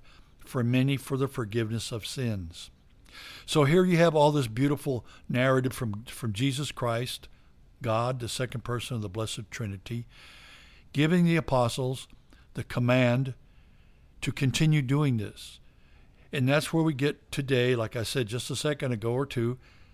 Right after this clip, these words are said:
It continues to this very day, and again tomorrow, and again next year, or maybe ten thousand years,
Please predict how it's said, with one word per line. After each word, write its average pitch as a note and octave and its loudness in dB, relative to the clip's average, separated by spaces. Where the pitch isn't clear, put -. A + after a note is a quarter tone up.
It C#3 -4
continues E3 2
to C#3+ -4
this C3 -2
very B2+ 0
day, B2 0
and A#2 -2
again A#2 -2
tomorrow, B2+ 0
and A#2 -6
again B2+ -2
next C3 -2
year, C3 0
or A#2 -2
maybe B2+ -2
ten C3 -2
thousand A#2+ -4
years, A#2 -2